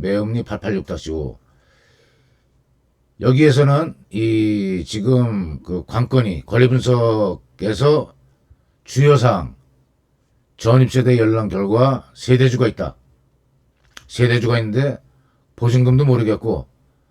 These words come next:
확정일자도 모르겠고 배당, 종기일에 배당 신청을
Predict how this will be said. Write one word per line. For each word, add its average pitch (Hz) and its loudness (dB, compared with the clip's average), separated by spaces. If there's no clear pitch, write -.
확정일자도 139 0
모르겠고 98 -2
배당, 127 2
종기일에 127 0
배당 113 -2
신청을 95 -8